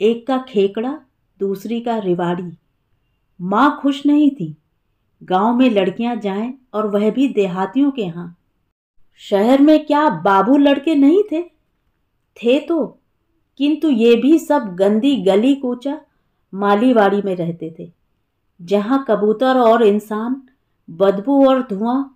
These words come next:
साथ साथ पनपते हैं, जहाँ पाखानों का मल कठपुतले सिर पर ढोते हैं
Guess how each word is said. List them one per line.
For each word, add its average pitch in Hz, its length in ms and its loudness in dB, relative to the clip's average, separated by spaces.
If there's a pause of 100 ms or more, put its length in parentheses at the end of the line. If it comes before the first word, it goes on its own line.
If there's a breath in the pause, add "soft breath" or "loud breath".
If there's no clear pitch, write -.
(260)
साथ 240 420 -4
साथ 220 380 -6
पनपते 160 400 -10
हैं, 170 280 -12 (720)
जहाँ 208 400 0 (100)
पाखानों 214 580 0
का 269 140 0
मल 254 280 2 (220)
कठपुतले 208 580 -4
सिर 220 340 -6
पर 247 80 -6
ढोते 170 400 -6
हैं 170 260 -14